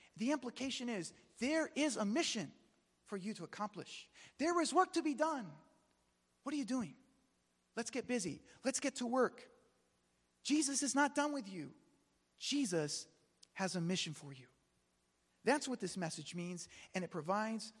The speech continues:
Jesus' first marching orders. So can you see how and why it is that this message was so important?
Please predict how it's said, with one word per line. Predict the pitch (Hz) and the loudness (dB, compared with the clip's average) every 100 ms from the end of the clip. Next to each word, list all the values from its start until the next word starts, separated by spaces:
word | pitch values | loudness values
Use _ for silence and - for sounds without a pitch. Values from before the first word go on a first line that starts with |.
| _ | _
Jesus' | 156 196 180 170 - | -8 -6 -6 -8 -10
first | - 190 180 - - | -6 -4 -4 -8 -8
marching | 151 160 - 165 | -6 -4 -6 -6
orders. | 165 165 143 - - | -2 -2 -4 -10 -18
So | - 214 | -8 -8
can | - 294 | -6 -8
you | 320 | -6
see | 247 - 226 196 185 - - - | -6 -6 -6 -8 -12 -16 -20 -16
how | - 208 208 214 208 220 - | -8 -6 -4 -4 -6 -8 -12
and | 147 | -14
why | 143 190 202 | -14 -16 -12
it | 185 | -10
is | 185 185 - - _ - | -10 -12 -14 -20 _ -20
that | 160 | -12
this | 202 202 | -8 -8
message | 170 180 208 - | -10 -10 -12 -16
was | - | -16
so | - - 170 | -12 -12 -10
important? | 180 143 - 147 - 226 | -12 -12 -16 -16 -14 -18